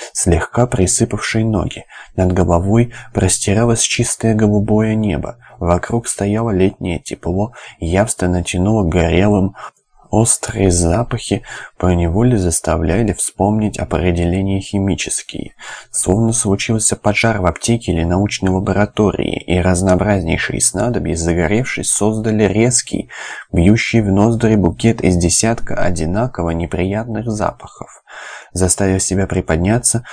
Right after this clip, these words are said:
он присел на корточках в неуклюжей позе, упираясь кулаками в землю, мотая головой, чтобы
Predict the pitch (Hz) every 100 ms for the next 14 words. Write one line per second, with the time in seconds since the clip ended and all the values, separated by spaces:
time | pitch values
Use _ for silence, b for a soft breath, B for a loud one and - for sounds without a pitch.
0 | B B 110 120 98 95 - 107 90 -
1 | 113 120 117 - 104 - 95 85 - 90
2 | 104 104 107 101 80 - 57 B B B
3 | 82 87 87 87 85 - 80 78 - 90
4 | 101 98 98 87 - 58 - B - 85
5 | - 76 76 80 80 82 117 117 - 95
6 | 82